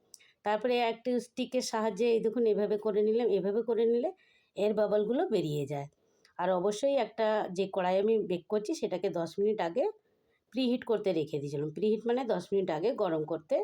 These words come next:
বসিয়ে দিয়েছিলাম। আর এটা পুরো এ, ওই যে,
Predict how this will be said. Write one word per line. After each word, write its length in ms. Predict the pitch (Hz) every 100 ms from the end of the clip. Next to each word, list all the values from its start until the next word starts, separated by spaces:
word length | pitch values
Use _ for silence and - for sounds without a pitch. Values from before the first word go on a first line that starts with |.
| 427 -
বসিয়ে 280 | 175 160 156
দিয়েছিলাম। 420 | 135 135 147 143 147 _ _ _ _ _ _ -
আর 120 | 185
এটা 220 | 190 220 220 214
পুরো 220 | 233 240 247
এ, 200 | 240 208 190 185 - _ _ _ _ _ _
ওই 140 | 185
যে, 120 | 196